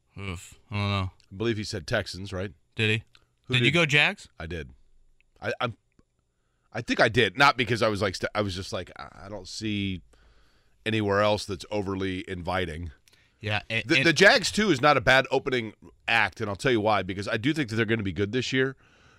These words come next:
Speaker 2: but they're still kind of finding their footing, too. I know they had a strong finish to last year, but they're kind of a slow start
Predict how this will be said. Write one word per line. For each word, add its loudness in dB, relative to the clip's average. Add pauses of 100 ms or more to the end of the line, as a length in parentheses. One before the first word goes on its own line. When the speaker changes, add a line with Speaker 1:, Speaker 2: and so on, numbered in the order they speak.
Speaker 2:
but -2
they're 4
still -2
kind 4
of 0
finding 2
their 2
footing, 0
too. 0
I 6
know 4
they 6
had 2
a -2
strong 2
finish -2
to -6
last 0
year, -4 (840)
but -4
they're 4
kind 4
of 0
a -4
slow 4
start 2